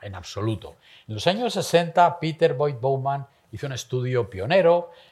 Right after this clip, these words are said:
intentando fijar el español de América a partir del origen migratorio y publicó un libro clásico,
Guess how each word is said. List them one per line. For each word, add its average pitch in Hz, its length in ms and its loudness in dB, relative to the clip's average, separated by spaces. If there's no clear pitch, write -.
intentando 123 600 0
fijar 151 520 2
el 120 140 -4
español 117 460 -4
de 143 100 -2
América 123 420 -2
a 123 80 -4
partir 107 340 -6
del 123 160 -2
origen 95 480 -8
migratorio 101 720 0
y 101 60 -20
publicó 95 360 -8
un 120 100 -4
libro 123 320 0
clásico, 120 640 -4